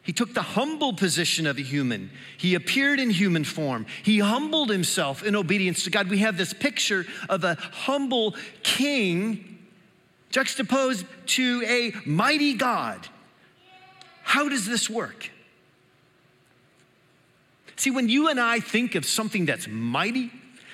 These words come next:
we think of probably a superhero of some sort. One that comes, okay, well, we can think about Jesus. I remember one time Jesus came,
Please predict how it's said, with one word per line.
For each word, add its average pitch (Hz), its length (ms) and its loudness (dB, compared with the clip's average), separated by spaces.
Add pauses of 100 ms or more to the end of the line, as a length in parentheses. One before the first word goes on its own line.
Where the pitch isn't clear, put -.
(180)
we 233 200 4
think 202 400 -2
of 120 360 -4 (880)
probably 202 480 0
a 104 80 0
superhero 143 1200 0
of 107 80 -6
some 123 240 -2
sort. 85 320 -6 (720)
One 277 380 2
that 262 180 0
comes, 233 600 0 (680)
okay, 226 300 2
well, 180 260 2
we 220 120 2
can 233 180 0
think 277 200 -2
about 220 280 2
Jesus. 196 440 0
I 226 60 2
remember 247 380 2
one 220 240 0
time 202 480 0 (960)
Jesus 233 460 2
came, 196 640 -2